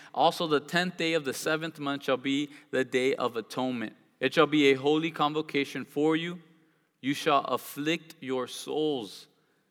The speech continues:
and offer an offering made by fire to the Lord. You shall do no work on that same day, for it is the day of atonement,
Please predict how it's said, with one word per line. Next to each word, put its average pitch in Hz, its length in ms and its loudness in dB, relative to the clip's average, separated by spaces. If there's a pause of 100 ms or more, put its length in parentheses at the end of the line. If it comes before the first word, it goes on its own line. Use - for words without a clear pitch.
(140)
and 120 240 -2
offer 143 380 6
an 139 220 0
offering 139 500 2
made 127 220 -4
by 131 100 0
fire 123 440 -2
to 123 140 -10
the 110 160 -2
Lord. 101 320 -4 (520)
You 117 100 -4
shall 127 140 0
do 131 180 -2
no 135 160 4
work 147 380 6
on 151 160 0
that 143 180 0
same 139 320 -4
day, 117 240 0 (280)
for 143 120 6
it 139 220 2
is 147 180 0
the 151 120 0
day 123 200 -2
of 127 120 0
atonement, 175 600 -4